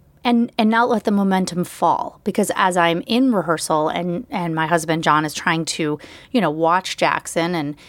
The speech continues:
you know, also work and, you know, try to, we're, we're just kind of trying to navigate so many different layers of this. And then you have the situation where you think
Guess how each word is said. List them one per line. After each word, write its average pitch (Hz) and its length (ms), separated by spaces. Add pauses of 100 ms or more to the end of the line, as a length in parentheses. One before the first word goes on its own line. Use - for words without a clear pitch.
(160)
you 180 100
know, 151 180
also 180 360
work 160 480
and, 160 240
you 190 100
know, 180 120
try 202 260
to, 294 200
we're, 247 260
we're 240 180
just - 260
kind 262 160
of 208 120
trying 214 180
to 175 60
navigate 175 680
so 220 400
many 202 300
different 160 580 (380)
layers 180 460
of 147 100
this. - 300
And 208 260
then 202 480
you 220 160
have 185 420 (320)
the 233 80
situation 175 680
where 156 340 (640)
you 208 180
think 202 360